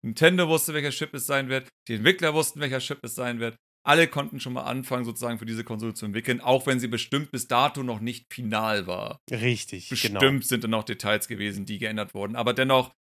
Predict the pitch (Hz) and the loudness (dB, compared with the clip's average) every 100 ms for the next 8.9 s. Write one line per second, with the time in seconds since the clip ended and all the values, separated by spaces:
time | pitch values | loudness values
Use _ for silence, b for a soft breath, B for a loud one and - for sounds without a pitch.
0 | _ 120 151 160 160 127 156 175 151 147 | _ 0 4 4 4 2 2 4 4 4
1 | 143 139 147 - 165 175 143 160 135 147 | -2 -8 -12 0 0 0 -8 -8 -4 4
2 | 147 147 123 120 120 123 135 139 135 127 | 4 2 -4 -4 -4 0 0 0 -4 -4
3 | 120 117 123 151 160 - 135 127 - 135 | -4 -2 -2 -2 -4 -6 -4 -2 -2 -2
4 | - 135 131 117 120 117 - 117 113 107 | -2 -2 -2 -2 -6 -8 -8 -6 -2 -2
5 | - 113 113 - 110 - - 131 113 _ | -2 -4 -4 -4 -8 -12 0 2 2 _
6 | - 135 143 131 123 131 123 117 123 120 | 2 4 4 0 2 6 6 6 4 4
7 | 117 123 117 117 113 117 127 123 117 113 | 4 2 2 0 0 0 0 2 0 0
8 | - 113 107 104 110 110 92 - | -2 -2 0 0 2 2 -2 -8